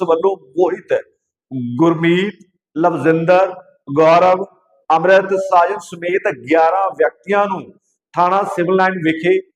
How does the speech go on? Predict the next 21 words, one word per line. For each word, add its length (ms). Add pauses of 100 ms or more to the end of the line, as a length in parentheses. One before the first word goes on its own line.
(220)
ਦਰਜ 320
ਮਾਮਲੇ 340
ਸੰਬੰਧੀ 440
ਡਿਊਟੀ 540
ਮੈਜਿਸਟ੍ਰੇਟ 400 (220)
ਬਿਕਰਮਜੀਤ 420
ਸਿੰਘ 180 (100)
ਦੀ 180 (460)
ਅਦਾਲਤ 320
ਵਿੱਚ 140
ਪੇਸ਼ 260
ਕੀਤਾ 280
ਗਿਆ। 180 (640)
ਦੱਸਿਆ 240
ਜਾ 200
ਰਿਹਾ 100
ਹੈ 60
ਕਿ 100
ਤੀਸਰੇ 420
ਦਿਨ 200
ਵੀ, 140